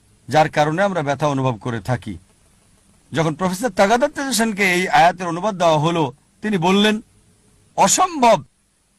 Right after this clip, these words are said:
চোদ্দশো বছর আগের লেখা একটা বই কিভাবে পেইন রিসেপ্টরের কথা বলতে পারে?" তিনি বিশ্বাস করতে পারছিলেন না।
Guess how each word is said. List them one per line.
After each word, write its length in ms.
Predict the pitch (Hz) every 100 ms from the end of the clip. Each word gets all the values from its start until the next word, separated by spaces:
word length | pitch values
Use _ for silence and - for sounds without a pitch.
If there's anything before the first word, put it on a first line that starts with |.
| -
চোদ্দশো 420 | 254 277 359 403
বছর 240 | 330 226
আগের 380 | 220 202 220 214 147 _ _ _ _ 127
লেখা 340 | 175 196 254
একটা 260 | 311 - 240
বই 220 | 214 202
কিভাবে 560 | - 202 226 220 190 - _ _ _ _ _ _ _ _ _
পেইন 220 | 180 190
রিসেপ্টরের 520 | 185 247 285 302 254
কথা 440 | 202 202 196 170 139 _ 131
বলতে 300 | 160 160 175
পারে?" 320 | 170 165 165
তিনি 140 | 175 156
বিশ্বাস 380 | 156 - 247
করতে 220 | - 180 165
পারছিলেন 440 | 156 147 131 117
না। 180 | 101